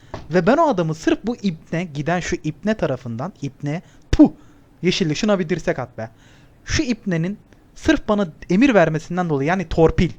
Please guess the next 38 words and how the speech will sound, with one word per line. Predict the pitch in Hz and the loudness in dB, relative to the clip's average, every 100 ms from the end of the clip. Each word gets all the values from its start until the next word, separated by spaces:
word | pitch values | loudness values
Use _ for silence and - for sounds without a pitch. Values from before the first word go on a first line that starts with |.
| - - _ - | -20 -20 _ -6
biliyorsunuz | 143 143 131 120 | -4 -2 -6 -10
çok | - 170 147 | 0 0 0
yapılır. | 135 160 - - - - _ | -8 -10 -10 -16 -20 -20 _
Gerçi | 135 143 139 | -10 -8 -8
bu | |
arada | 143 143 147 _ _ _ - _ _ | -8 -8 -10 _ _ _ -20 _ _
güzel | 123 131 127 | -14 -10 -10
bir | 123 | -10
itibar | 120 131 127 113 | -12 -12 -12 -12
plaketi | 117 120 120 117 | -14 -14 -16 -14
de | 113 | -14
geldi. | 110 127 | -12 -10
Oğlum | 190 202 226 | 0 2 2
ne | 233 | -2
çizmiş | 240 139 113 - | -2 -8 -10 -10
ya, | 113 104 104 | -10 -10 -8
canım | 120 120 117 | -8 -8 -8
oğlum. | 117 107 113 | -10 -12 -12
Bu | 127 196 | -10 -8
nasıl | 240 - 120 | -8 -10 -18
bir | |
çizim | - - 120 110 104 | -16 -14 -12 -10 -10
lan? | 107 160 _ - - - - _ _ _ _ _ _ _ _ _ _ | -12 -16 _ -20 -20 -20 -20 _ _ _ _ _ _ _ _ _ _
Bak | 147 151 | -2 0
bak, | 165 139 | 0 0
görüyor | 156 233 | 0 0
musunuz? | 294 175 135 - _ _ _ _ _ - - | 0 -4 -4 -8 _ _ _ _ _ -16 -4
Silah | 160 165 | 0 0
falan | 156 147 160 | 0 -2 -2
çizmiş. | 160 135 127 127 - | -4 -14 -12 -16 -14
Bu | 151 302 | -12 -6
ne | 392 | -4
oğlum? | 147 135 202 _ _ _ _ _ _ _ - | -2 -4 -8 _ _ _ _ _ _ _ -14
Oğlum | 131 170 | -10 -8
tam | 165 202 190 | 0 0 0
bir | |
salak | - 151 160 - | -4 -2 -2 -4
galiba. | 127 110 110 | -6 -6 -12